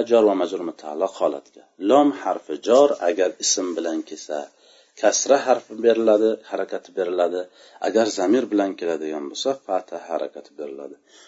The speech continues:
Shuning uchun ham va qolat liha emas. Laha. Buyog'i la tal'abi ya Fatimatu udkhulil bayta waqra'i darsaki. Hammasi qolatdan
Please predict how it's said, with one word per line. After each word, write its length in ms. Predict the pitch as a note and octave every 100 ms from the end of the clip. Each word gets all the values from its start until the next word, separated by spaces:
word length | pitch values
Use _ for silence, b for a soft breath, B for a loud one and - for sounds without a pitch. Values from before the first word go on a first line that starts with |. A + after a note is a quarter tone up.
| b
Shuning 180 | B2+ A2+
uchun 180 | - F#2+
ham 160 | A#2+ B2+
va 120 | G2
qolat 400 | - F#2+ G2 A#2 F#2+
liha 420 | F2+ F2+ - F2
emas. 340 | D#2+ C#2 C2+ - - _ _ _ _ _ _ _ _ _ -
Laha. 240 | F2+ C#2 - _ _ _
Buyog'i 400 | B2 D#3 C3+ C#3 D3 - b b b -
la 220 | F#2 B2+ B2+ A#2+
tal'abi 720 | B2+ C#3+ C3 B2 C#3 C#3 D3 C#3
ya 200 | A2+ A2+ A2
Fatimatu 880 | - G#2 F#2+ - B2 C3+ C3+ - C#3 C#3 -
udkhulil 680 | A#2+ G2+ G2 - B2 A2 F#2
bayta 460 | E2+ C3 C3+ C3 C3 B2
waqra'i 540 | G#2+ - - F2+ D#2+
darsaki. 680 | D#2+ E2 - B2+ B2 - C#3+ D#3+ - b b b b
Hammasi 480 | C#3 C#3+ C3+ B2+ B2+ -
qolatdan 720 | G2+ F2+ E2+ D#2 - G2+